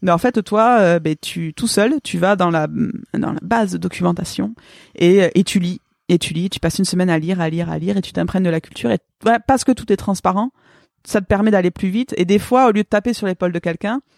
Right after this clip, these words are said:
mais tu vas aller chercher, puis bon, au bout d'un moment, si tu trouves pas, t'as le droit d'aller taper sur l'épaule de quelqu'un, ce qui est envoyer un message sur, sur Slack.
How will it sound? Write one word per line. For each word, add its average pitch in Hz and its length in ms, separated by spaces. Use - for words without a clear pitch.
mais 190 80
tu - 120
vas 208 80
aller 220 140
chercher, 240 380
puis 208 100
bon, 185 120
au - 40
bout 190 60
d'un 180 100
moment, 202 180
si - 80
tu 180 80
trouves - 180
pas, 233 120
t'as 165 120
le 160 60
droit 180 200
d'aller 160 260
taper 170 300
sur - 120
l'épaule 165 200
de 156 40
quelqu'un, 196 360
ce - 80
qui 160 260
est 165 60
envoyer 160 320
un 160 80
message 156 500
sur, 156 400
sur - 160
Slack. - 360